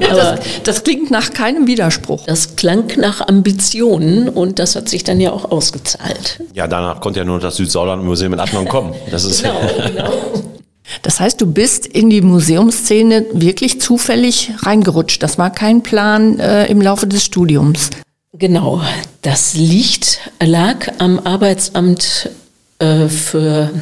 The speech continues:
Speaker 2: Wissenschaftler, äh, was es da so gibt in, äh, Münster.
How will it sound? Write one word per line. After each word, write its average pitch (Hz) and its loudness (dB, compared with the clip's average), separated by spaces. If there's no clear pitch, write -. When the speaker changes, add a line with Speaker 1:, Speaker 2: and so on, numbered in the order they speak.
Speaker 2:
Wissenschaftler, 170 0
äh, 160 -2
was 160 -4
es 160 -6
da 156 -2
so 151 -2
gibt 170 -4
in, 151 0
äh, 147 0
Münster. 185 0